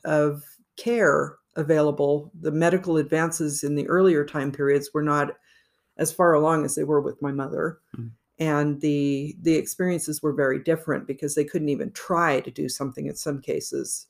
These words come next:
Speaker 1: They would get to a certain point and they'd just say, "That's it, we can't do any more." In her case, she actually was able to do some experimental treatments
Speaker 2: Mm.
Speaker 1: because they got to the point and they said, "Well, we can't, but there is this thing, it's not quite sure yet.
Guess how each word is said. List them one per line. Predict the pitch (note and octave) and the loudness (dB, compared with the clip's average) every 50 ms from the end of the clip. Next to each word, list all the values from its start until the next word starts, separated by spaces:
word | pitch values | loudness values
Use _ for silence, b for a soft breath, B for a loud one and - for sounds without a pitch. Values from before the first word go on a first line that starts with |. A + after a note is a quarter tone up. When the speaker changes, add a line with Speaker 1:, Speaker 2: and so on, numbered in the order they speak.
| _ _ _ _ _ - | _ _ _ _ _ 4
Speaker 1:
They | D#3+ D#3+ | 4 6
would | D3+ D#3 D3 D3 - - | 8 6 4 4 2 2
get | - E3+ E3 E3 | 4 4 4 4
to | - D#3+ | 0 -2
a | C#3+ | -2
certain | - - D#3 - D3 D3 | 0 0 0 0 -2 -4
point | - - D#3+ D3+ - | -4 -4 -4 -4 -2
and | C#3 | -2
they'd | C#3+ C#3+ C#3+ | -4 -4 -4
just | - C3+ - | -6 -8 -4
say, | - C#3 - - _ _ _ - | -4 -4 -4 -4 _ _ _ -4
"That's | - D3 C3 - - | -2 -2 -2 -2 -2
it, | C#3+ C3+ C#3+ - | -4 -4 -4 -4
we | D3 | -10
can't | C#3 - - C#3 - - | -12 -8 -8 -8 -8 -6
do | - C#3 C#3+ | -4 -4 -4
any | C3 C#3 C#3+ | -4 -4 -4
more." | D3 F3 A3+ A#3 D3 C3+ C3+ D3 D3 b b b b b b b b | -2 2 2 4 4 4 2 2 -2 b b b b b b b b
In | D#3+ E3+ | -2 0
her | E3+ G3+ C4 D4+ | 4 6 4 4
case, | D4 - - E3+ D3+ D3 - | 4 4 4 4 4 4 2
she | - - F#3 | 2 4 4
actually | F3 F3 F3 - - F#3 E3 | 4 4 2 -2 -4 -2 -2
was | D#3+ D3+ D#3+ | -2 0 0
able | D3+ D3+ D3 C#3+ | 0 0 0 -4
to | D3 - D3 | -10 -10 -4
do | D3+ D#3 D3+ | -2 -2 -2
some | D3 - - - D3 C#3 C#3 C3+ C3+ B2+ _ _ _ _ _ - | -2 -4 -4 -4 -2 -2 -2 -4 -6 -8 _ _ _ _ _ -6
experimental | C#3+ C#3+ - - - D#3 C#3+ D3 D3+ D#3+ G3 A#3 G#3+ | -4 -4 -4 -2 -2 0 0 2 2 2 2 2 0
treatments | - - - C3 B2+ - - C3+ - - - - - | 0 -2 -4 -4 -4 -4 -6 -8 -8 -8 -8 -10 -8
Speaker 2:
Mm. | - - C3 | -4 -4 -4
Speaker 1:
because | B2 C#3+ E3 C#3+ - | 0 0 0 0 2
they | - D#3 D3 | 0 -2 0
got | D3 C3+ C3+ - - | 0 0 0 -2 -4
to | - - | -12 -12
the | D3+ | -12
point | D3 - E3+ D#3 D3 - | -10 -4 -2 -2 -2 -2
and | - C#3+ | -2 -2
they | C#3+ | -2
said, | D3 - D#3+ C#3+ | 0 -2 -2 0
"Well, | D3+ D#3 C#3+ C3+ | 4 4 4 4
we | C#3+ C3 | 2 -2
can't, | - - G#3+ G#3+ G3+ E3 C#3+ - - b b b b b b b | -4 -2 0 2 2 2 0 -2 -6 b b b b b b b
but | - F#3 F3+ - | -2 0 4 8
there | G#3+ A#3+ | 8 8
is | C4+ D4+ D4 - | 8 6 4 2
this | C#4+ - - - | 0 -2 0 2
thing, | B3 A3+ G#3+ F#3 | 4 4 4 4
it's | D3+ - - | 2 -2 -2
not | G#3+ A3 A3 G#3+ G#3 G#3+ | 0 2 4 4 2 0
quite | - - F#3 E3 - - | -2 0 0 0 0 -2
sure | - - - - G3+ F#3+ F#3 E3+ C#3+ B2+ - | -8 -10 -6 -2 0 2 4 4 2 2 2
yet. | C#3 - - - - - _ | -2 -2 -2 -4 -6 -10 _